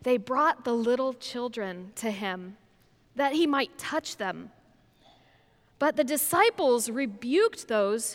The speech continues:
who brought them. And when Jesus saw it, he was greatly displeased.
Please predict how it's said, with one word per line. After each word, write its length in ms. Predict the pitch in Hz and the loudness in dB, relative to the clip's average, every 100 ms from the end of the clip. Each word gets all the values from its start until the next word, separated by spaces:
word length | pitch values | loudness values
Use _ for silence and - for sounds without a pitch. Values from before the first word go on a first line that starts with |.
| - | -4
who 100 | 339 | -4
brought 320 | 330 370 - | -2 -6 -6
them. 300 | 190 175 175 - _ _ _ _ _ _ _ _ _ _ _ _ _ _ - | -8 -8 -12 -20 _ _ _ _ _ _ _ _ _ _ _ _ _ _ 0
And 140 | 285 | 2
when 160 | 330 269 | 4 2
Jesus 420 | 302 359 359 370 | 2 2 2 -2
saw 360 | - 311 294 | 0 2 4
it, 160 | 311 302 | 4 2
he 100 | 277 | 2
was 180 | 285 202 | 2 2
greatly 800 | - 226 226 302 349 - 311 294 | -2 0 4 6 4 2 -2 -2
displeased. 1200 | 233 269 - - 269 277 240 185 185 185 - | -4 -4 -4 -4 -2 0 0 -2 -6 -10 -14